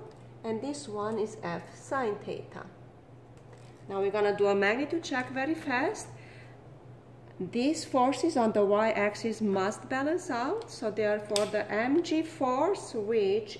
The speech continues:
is ten point five centimeters, should be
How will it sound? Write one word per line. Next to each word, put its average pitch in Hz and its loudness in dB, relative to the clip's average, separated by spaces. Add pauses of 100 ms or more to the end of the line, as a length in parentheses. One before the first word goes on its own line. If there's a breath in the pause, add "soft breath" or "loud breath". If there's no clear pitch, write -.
(120)
is 190 0 (3500)
ten 247 2
point 226 0
five 185 0
centimeters, 320 -2
should 247 -8
be 247 -4